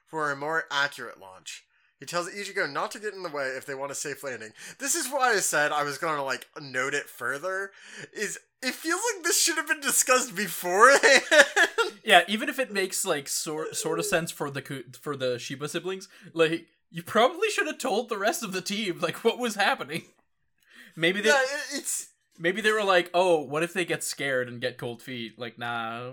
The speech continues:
Speaker 2: let's put 'em in the death trap. <laughs> That's how adults ha-, handle things on Bleach, right?
Speaker 1: What if they get scared and get cold feet? Nah, it's fine. We'll just scare 'em when they're in the air. That's fine.
Speaker 2: Uh, like I said, that's how adults handle things on Bleach.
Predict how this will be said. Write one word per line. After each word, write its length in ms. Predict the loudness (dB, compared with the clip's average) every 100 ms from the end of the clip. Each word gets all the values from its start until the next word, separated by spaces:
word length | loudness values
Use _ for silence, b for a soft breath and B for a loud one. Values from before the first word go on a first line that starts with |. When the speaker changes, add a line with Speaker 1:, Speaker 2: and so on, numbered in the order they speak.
| -10
Speaker 2:
let's 200 | -10 -8
put 180 | -8 -8
'em 60 |
in 40 | -10
the 60 |
death 240 | -8 -8 -6
trap. 320 | -6 -6 -8 -20
<laughs> 120 | _
That's 240 | -8 -8 2
how 180 | 2 2
adults 340 | -4 -4 -6 -8
ha-, 100 | -8 -10 -8
handle 280 | -6 -6 -10
things 260 | -10 -8
on 100 | -10
Bleach, 280 | -8 -12 -6
right? 240 | -4 -4 -10 -6
Speaker 1:
What 100 | -6
if 140 | -2
they 100 | -4
get 220 | -2 -6 -8
scared 380 | -4 -2 -2
and 100 | -4
get 160 | -8 -8
cold 320 | -8 -8 -8
feet? 340 | -12 -10 -10 -2
Nah, 240 | 2 2
it's 220 | 0 -8
fine. 340 | -6 -2 -2 -4
We'll 120 | -8
just 200 | -6 -6
scare 320 | -2 2 2
'em 100 | 0
when 140 | -2
they're 140 | 0 0
in 200 | -2 -4
the 100 | -4 0
air. 360 | 2 2 0 -8 -4
That's 200 | -2 -2
fine. 460 | -2 0 0 -6 -12 _ _ _
Speaker 2:
Uh, 120 | -8 -8 -6
like 180 | -6 -4
I 60 |
said, 280 | 0 0 0
that's 160 | -8 0
how 180 | 2
adults 320 | 2 0 0 2
handle 280 | 0 0
things 260 | -6 -8 -6
on 120 | -10
Bleach. 440 | -8 -12 -6 -6